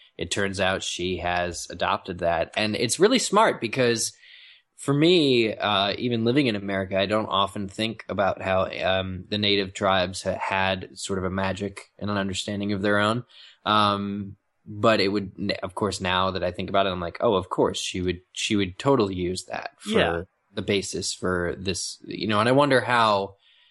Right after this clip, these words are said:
Speaker 1: I wonder what, uh, how their education in America would be different as a result of, you know, whatever sort of, um, tenets of magic that these people learned about.
Speaker 2: So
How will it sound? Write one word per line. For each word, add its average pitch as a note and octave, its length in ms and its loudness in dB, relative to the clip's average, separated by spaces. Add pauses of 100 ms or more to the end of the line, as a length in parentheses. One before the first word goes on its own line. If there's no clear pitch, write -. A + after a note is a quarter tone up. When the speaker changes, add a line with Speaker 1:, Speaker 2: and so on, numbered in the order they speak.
(320)
Speaker 1:
I - 60 2
wonder C3 280 4
what, A#2 600 0 (100)
uh, G2 460 2
how A2+ 200 0
their G#2+ 160 -2
education G#2 600 -2
in F#2 100 -6
America F#2 440 -2
would F#2 160 -2
be F2 120 -6
different F#2 580 -6 (340)
as G2 160 -4
a F#2+ 40 -4
result F#2+ 480 -2
of, E2+ 480 -4 (200)
you G2+ 120 -4
know, F#2 180 -2
whatever F2+ 380 0
sort E2+ 260 -4
of, F2 200 -4 (160)
um, E2 480 -2 (140)
tenets - 440 -6
of F2+ 140 -4
magic F2 640 -6 (100)
that - 280 -2 (220)
these F#2+ 400 -2
people F#2+ 640 -4
learned A2 240 0
about. - 260 -4 (440)
Speaker 2:
So F#3+ 360 -6